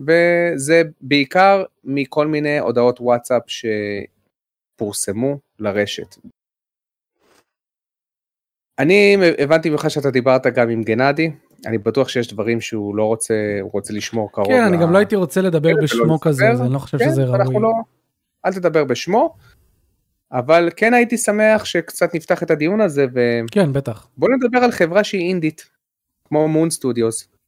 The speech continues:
Speaker 1: שהיא קריטיקל דארלינג, שכולם אהבו אותם,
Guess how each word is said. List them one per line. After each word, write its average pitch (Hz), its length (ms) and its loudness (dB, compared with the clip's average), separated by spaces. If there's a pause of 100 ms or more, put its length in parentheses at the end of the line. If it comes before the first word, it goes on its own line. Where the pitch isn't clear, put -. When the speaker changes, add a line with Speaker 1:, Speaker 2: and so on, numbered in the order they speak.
(180)
Speaker 1:
שהיא 120 340 0
קריטיקל 147 400 0
דארלינג, 127 460 0
שכולם 160 420 -2
אהבו 104 240 0
אותם, 117 300 -10